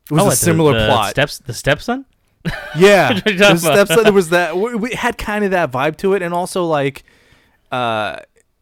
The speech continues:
Speaker 1: like, a merger with this Edward Furlong movie where it was the same thing where, where, you know, something,
Speaker 2: This could
Speaker 1: an
Speaker 2: be,
Speaker 1: event
Speaker 2: yeah, this could be
Speaker 1: happens
Speaker 2: an
Speaker 1: and
Speaker 2: early, this could be, like, an early ninety, ninety-three,
Speaker 1: Yeah.
Speaker 2: ninety-four kind of film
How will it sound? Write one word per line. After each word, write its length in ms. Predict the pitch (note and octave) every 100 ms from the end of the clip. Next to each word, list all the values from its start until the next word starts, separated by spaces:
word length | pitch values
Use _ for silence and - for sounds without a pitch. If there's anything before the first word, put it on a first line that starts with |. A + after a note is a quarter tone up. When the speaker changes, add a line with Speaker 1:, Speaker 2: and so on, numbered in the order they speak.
| _ -
Speaker 1:
like, 160 | C#3
a 60 | C3+
merger 600 | C3+ C#3+ D3+ B2+ C#3 C3
with 280 | B2 A#2+ -
this 320 | D3 B2 -
Edward 260 | B2+ B2 A2
Furlong 560 | B2+ A#2+ A#2 A2+ A2
movie 260 | A2 A2 A2
where 140 | G#2+
it 40 | A2
was 100 | -
the 60 |
same 340 | A#2 - C3+ C3
thing 280 | - B2+ A#2
where, 400 | A2 G#2 G2+ -
where, 360 | - A#2 A2 G#2+ G#2+ _ _ _ _
you 120 | C#3
know, 340 | A2+ G2+ G2+ G#2 _ _
something, 280 | - D3+ D#3+
Speaker 2:
This 80 | C#3+
could 160 | D#3
Speaker 1:
an 80 | C#3+
Speaker 2:
be, 60 | D3
Speaker 1:
event 240 | C#3 D3+
Speaker 2:
yeah, 100 | C#3
this 100 | C3+
could 140 | D3+ C#3+
be 80 |
Speaker 1:
happens 40 | D#3+
Speaker 2:
an 60 | C#3+
Speaker 1:
and 80 | D#3
Speaker 2:
early, 100 | D#3+
this 140 | D3+ D#3+
could 100 | F#3
be, 80 | F3
like, 120 | D3
an 60 | -
early 300 | D3+ D3+ C#3
ninety, 520 | A#2+ A#2 B2 A#2+ A#2+
ninety-three, 560 | B2 C3 C#3 C#3 C#3 B2+
Speaker 1:
Yeah. 160 | C#3
Speaker 2:
ninety-four 400 | - C3+ C3+ B2
kind 200 | B2+ A2+
of 80 | G#2+
film 240 | A2+ G#2+